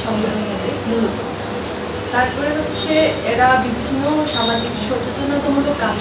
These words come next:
করে যাচ্ছে। আমরা যে সমস্যাগুলোকে, আহ, হিসাবই করছি না টাইপের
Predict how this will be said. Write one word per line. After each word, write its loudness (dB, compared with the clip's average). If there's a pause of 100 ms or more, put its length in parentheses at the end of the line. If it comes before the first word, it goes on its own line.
(100)
করে 4
যাচ্ছে। -2 (520)
আমরা 4
যে 0
সমস্যাগুলোকে, 0 (100)
আহ, -2 (460)
হিসাবই 4
করছি -2
না 2
টাইপের 0